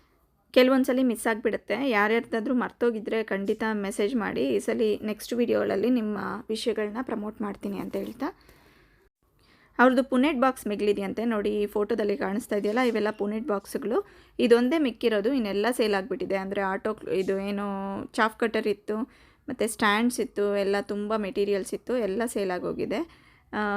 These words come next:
ಇದೊಂದೇ ಒಂದು ಪುನೆಟ್ ಬಾಕ್ಸ್ ಇದೆ, ಯಾರಿಗಾದ್ರೂ ಬೇಕಿದ್ರೆ ಕಾಂಟ್ಯಾಕ್ಟ್ ಮಾಡಿ. ಇಲ್ಲಿ ಬಂದು ನನ್ನ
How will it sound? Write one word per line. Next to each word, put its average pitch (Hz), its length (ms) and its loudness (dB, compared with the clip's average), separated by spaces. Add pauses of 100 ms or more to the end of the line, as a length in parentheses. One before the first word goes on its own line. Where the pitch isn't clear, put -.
(120)
ಇದೊಂದೇ 220 400 2
ಒಂದು 208 220 -2
ಪುನೆಟ್ 214 320 -4
ಬಾಕ್ಸ್ 202 300 -4
ಇದೆ, 202 240 0
ಯಾರಿಗಾದ್ರೂ 185 380 -4
ಬೇಕಿದ್ರೆ 196 420 -4
ಕಾಂಟ್ಯಾಕ್ಟ್ - 460 -8
ಮಾಡಿ. 196 240 -4 (540)
ಇಲ್ಲಿ 311 160 6
ಬಂದು 302 300 2
ನನ್ನ 254 340 0